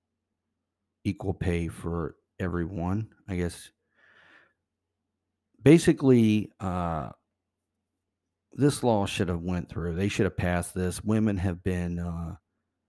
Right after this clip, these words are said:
basically, they've been discriminated against on, uh, hourly wages or whatever, whatever kind of type environment that you're working in, if it's doctors, lawyers, whatever the case may be,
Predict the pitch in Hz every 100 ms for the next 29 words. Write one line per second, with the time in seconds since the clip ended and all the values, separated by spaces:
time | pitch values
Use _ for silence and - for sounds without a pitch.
0 | _ 107 107 123 113 113 92 92 87 92
1 | 85 87 - 107 95 92 92 85 87 85
2 | 90 90 87 - 92 87 85 85 82 78
3 | - 92 95 95 92 85 90 87 92 90
4 | 85 - _ _ _ - 98 120 113 98
5 | 95 - _ _ _ - 156 160 135 -
6 | 120 101 85 _ _ - 98 - 87 90
7 | 92 90 92 - 87 - 82 85 92 -
8 | 90 87 87 85 87 _ _ _ _ _
9 | _ _ - 98 95 - 101 87 87 95
10 | 90 90 90 90 87 87 90 90 82 85
11 | 101 90 - 82 78 90 85 80